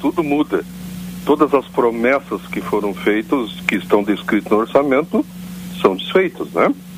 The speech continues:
Eu não tô discutindo aqui que o impacto da redução de tributos é benéfico por um lado para a população, mas, eh, temos que ter a consciência de que arrecadaremos menos e poderemos ter corte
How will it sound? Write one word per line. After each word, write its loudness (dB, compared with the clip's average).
Eu 0
não 0
tô 2
discutindo -2
aqui 0
que -4
o 0
impacto 0
da 2
redução 0
de -8
tributos -2
é 4
benéfico 0
por -4
um 0
lado 2
para -2
a -2
população, -2
mas, -2
eh, -4
temos 2
que -4
ter 2
a -2
consciência 2
de -4
que 2
arrecadaremos 2
menos 0
e 0
poderemos 0
ter 2
corte 2